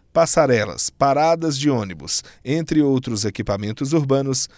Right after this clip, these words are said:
vai ser notificado para, no prazo de quarenta e oito horas,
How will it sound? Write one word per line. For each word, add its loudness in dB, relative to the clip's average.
vai 4
ser 0
notificado 0
para, 2
no -4
prazo 2
de -6
quarenta -4
e -2
oito -2
horas, 0